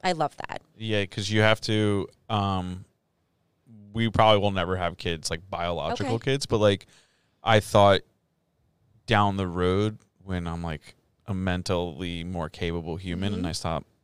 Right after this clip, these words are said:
Speaker 2: being Smash,
Speaker 1: Mm-hmm.
Speaker 2: um, that I would go down the route of, like, foster or adopting kids just
Speaker 1: Yeah.
Speaker 2: because there's, um, plenty of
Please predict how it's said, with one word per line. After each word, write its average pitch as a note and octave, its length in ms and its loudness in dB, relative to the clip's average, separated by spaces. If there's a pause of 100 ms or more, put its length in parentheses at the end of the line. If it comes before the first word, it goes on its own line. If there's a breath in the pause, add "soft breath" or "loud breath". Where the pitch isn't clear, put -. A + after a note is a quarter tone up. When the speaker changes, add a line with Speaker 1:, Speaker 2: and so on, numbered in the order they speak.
(160)
Speaker 2:
being D#2 240 -8
Smash, F2 500 -4 (100)
Speaker 1:
Mm-hmm. A3+ 220 -10 (420)
Speaker 2:
um, F2 420 -2
that G#2 160 4
I G2 100 6
would F#2 220 0
go F#2 220 0
down E2+ 680 -10 (440)
the F2+ 120 -8
route E2+ 260 -8
of, E2 180 -10
like, D2+ 180 -4 (200)
foster - 520 -2
or D#2 260 -2
adopting D2 460 -6
kids - 400 -6
just G2+ 220 -4
Speaker 1:
Yeah. D#3+ 40 -6
Speaker 2:
because B2+ 280 -6
there's, A#2 320 -2 (600 soft breath)
um, G2+ 680 -2 (680)
plenty F#2+ 400 -2
of F#2 140 -4